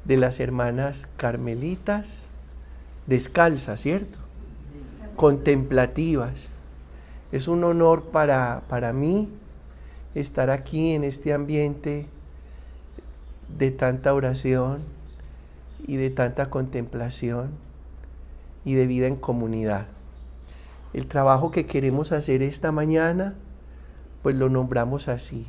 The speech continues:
Speaker 1: ceniza y conversión. Vamos a invocar al Espíritu Santo para que sea Él quien nos acompañe en esta enseñanza y en esta mañana maravillosa que Él nos concede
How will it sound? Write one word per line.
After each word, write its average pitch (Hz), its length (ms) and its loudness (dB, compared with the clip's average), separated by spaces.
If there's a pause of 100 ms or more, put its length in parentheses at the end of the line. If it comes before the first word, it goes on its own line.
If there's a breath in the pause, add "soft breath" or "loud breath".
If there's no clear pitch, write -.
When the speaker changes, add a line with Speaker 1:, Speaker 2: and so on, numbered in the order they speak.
(100)
Speaker 1:
ceniza 165 640 0
y 202 60 0
conversión. 120 840 0 (1900 loud breath)
Vamos 147 320 2
a 131 320 2
invocar 135 500 0
al 139 120 0
Espíritu 180 680 -2
Santo 131 600 -2 (760 loud breath)
para 135 240 2
que 135 120 0
sea 131 260 2
Él 139 160 0
quien 143 260 -2
nos 131 220 -2
acompañe 127 840 -2 (760 loud breath)
en 135 160 4
esta 131 240 0
enseñanza 135 960 0 (500 loud breath)
y 135 100 0
en 131 80 4
esta 131 240 0
mañana 131 380 2
maravillosa 123 760 0
que 127 120 0
Él 120 140 -2
nos 131 180 -2
concede 123 760 -2